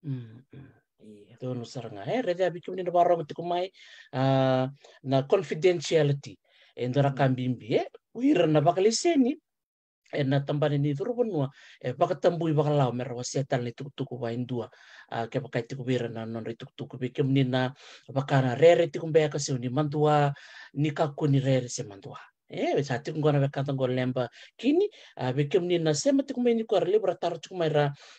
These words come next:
Speaker 1: tarongatsiko mena email address na avy ka voa ya. Ny ngole na nongo talo na hoe docteur T page,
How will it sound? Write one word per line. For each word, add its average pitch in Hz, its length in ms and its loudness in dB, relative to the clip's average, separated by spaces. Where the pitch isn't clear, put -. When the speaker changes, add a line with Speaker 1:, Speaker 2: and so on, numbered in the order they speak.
Speaker 1:
tarongatsiko 170 480 0
mena 151 240 2
email 156 400 0
address 147 480 2
na 143 80 -4
avy 143 160 -2
ka 147 160 0
voa 175 160 2
ya. 151 120 4
Ny 156 140 0
ngole 254 400 4
na 202 80 0
nongo 185 320 -4
talo 240 220 2
na 226 100 2
hoe 208 80 2
docteur 180 400 -2
T - 60 -18
page, 285 320 2